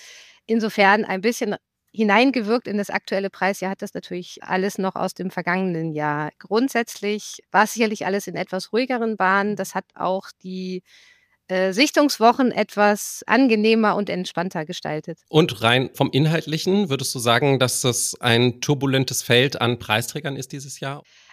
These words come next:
Speaker 1: Also turbulent würde ich das nicht nennen. Ich finde, es ist ein besonders herausragendes Jahr. Also gerade in den Nominierungen schon hat man das gesehen. Also sehr, sehr viele wahnsinnig gute Beiträge. Setzt sich natürlich fort dann in den Preisträgerproduktionen.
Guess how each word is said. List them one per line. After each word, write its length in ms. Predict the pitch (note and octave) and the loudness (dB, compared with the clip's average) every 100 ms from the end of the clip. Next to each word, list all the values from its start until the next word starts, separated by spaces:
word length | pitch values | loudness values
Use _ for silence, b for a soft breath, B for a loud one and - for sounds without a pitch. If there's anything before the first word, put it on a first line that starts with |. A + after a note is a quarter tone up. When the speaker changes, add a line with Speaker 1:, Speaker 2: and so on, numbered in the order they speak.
| - | -4
Speaker 1:
Also 120 | G#3+ | -2
turbulent 460 | C4+ A#3+ A3 C#4+ | 2 4 6 4
würde 100 | C#4 | 2
ich 60 | C4 | -2
das 160 | B3 C#4 | -2 0
nicht 180 | E4+ | 0
nennen. 140 | A3+ G3 | 0 -2
Ich 100 | G#3 | -2
finde, 160 | A#3+ | -4
es 100 | A3 | -4
ist 180 | - - - | -10 -12 -14
ein 80 | G3 | -8
besonders 600 | G3 G#3+ A3+ A3+ - - | -4 -2 0 -4 -8 -14
herausragendes 1080 | - D#3+ G3 F#3+ C4+ - E3+ F3 F3 F3 - | -12 -4 2 4 4 2 -2 -2 -2 -6 -6
Jahr. 260 | E3 E3 D#3+ | -4 -2 -2
Also 280 | F3 F3 - _ | -4 -8 -14 _
gerade 300 | - G3+ G#3 | 0 2 2
in 100 | G3+ | -2
den 120 | G3 | -4
Nominierungen 680 | F#3+ F#3 F#3 B3+ C4+ B3+ | -2 -4 -4 -2 -2 -2
schon 380 | B3 - B3 A#3+ | -6 -6 -4 -4
hat 80 | A3 | -4
man 140 | G#3+ | -6
das 180 | G#3 G#3 | -6 -8
gesehen. 500 | - F#3+ G3+ G3+ G#3 - | -10 -8 -4 -2 -4 -6
Also 160 | F#3 F#3 _ _ _ _ - | -12 -16 _ _ _ _ -2
sehr, 300 | G#3 B3 A#3+ | 4 6 6
sehr 160 | A3 | 2
viele 400 | A3+ G#3+ G#3 G3 _ - | -2 -4 -4 -6 _ -4
wahnsinnig 500 | F3 G#3+ G#3+ G#3+ - | 0 0 0 -6 -8
gute 220 | G3 G3 | -12 -4
Beiträge. 720 | F3 F#3+ - G#3+ A3+ A3 A3 B B B B B B - | 0 0 -2 -4 -2 -2 -4 B B B B B B -14
Setzt 260 | F3+ G#3 - | 2 2 2
sich 140 | C4 | -2
natürlich 340 | A3 - G#3+ G3 | -2 -2 -4 0
fort 220 | G#3 G#3 | 0 2
dann 120 | G3+ | 0
in 120 | F#3 | -2
den 120 | F#3 F3+ | -4 -2
Preisträgerproduktionen. 1300 | F#3+ A#3 - B3+ A#3 - A#3 A3+ - G#3+ G#3 G#3+ G3+ | 2 2 0 -4 -4 -4 -6 -6 -6 -4 -2 -4 -4